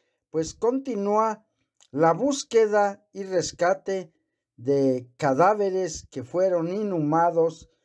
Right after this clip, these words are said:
de una manera clandestina. Al día de hoy,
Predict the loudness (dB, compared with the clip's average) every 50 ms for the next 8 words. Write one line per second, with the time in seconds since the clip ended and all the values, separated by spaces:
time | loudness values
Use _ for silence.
0 | _ _ _ _ -4 0 0 0 0 0 0 -2 -2 -2 -2 -2 0 2 2 2
1 | 2 2 2 0 -2 -6 -4 -2 0 0 0 0 -2 -4 -4 -6 -8 -10 -14 -18
2 | _ -20 -18 -18 -16 -16 -18 -18 -18 -20 _ _ _ _ _ _ _ _ _ _
3 | _ _ _ _ _ _ _ _ _ _ _ _ _ _ _ _ _ _ _ _
4 | _ _ _ 0 0 2 4 6 6 6 6 6 6 6 6 4 2 -2 -6 -14